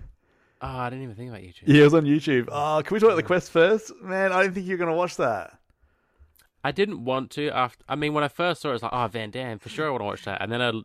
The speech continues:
Speaker 1: read the synopsis and I went, "Oh, I don't, I don't know. I don't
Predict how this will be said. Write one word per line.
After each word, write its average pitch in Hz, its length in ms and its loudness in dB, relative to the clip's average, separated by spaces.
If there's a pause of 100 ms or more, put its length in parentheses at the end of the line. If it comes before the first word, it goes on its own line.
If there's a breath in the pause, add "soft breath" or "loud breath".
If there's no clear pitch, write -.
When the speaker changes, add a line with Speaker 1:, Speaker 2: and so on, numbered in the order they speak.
(140)
Speaker 1:
read 104 380 -4 (220)
the 95 460 -10
synopsis - 580 -10
and 95 80 -10
I 92 40 -12
went, 92 260 -14
"Oh, 98 60 -18
I - 20 -14
don't, 104 60 -12
I 98 180 -12
don't 110 220 -18
know. 98 60 -14
I 101 40 -14
don't - 100 -20